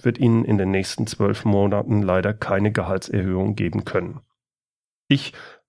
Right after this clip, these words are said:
möchte aber trotzdem meine Zusage einhalten und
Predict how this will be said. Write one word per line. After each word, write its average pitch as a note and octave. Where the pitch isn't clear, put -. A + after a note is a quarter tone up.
möchte A#2+
aber A2+
trotzdem B2
meine F#2+
Zusage G2+
einhalten F#2+
und F#2+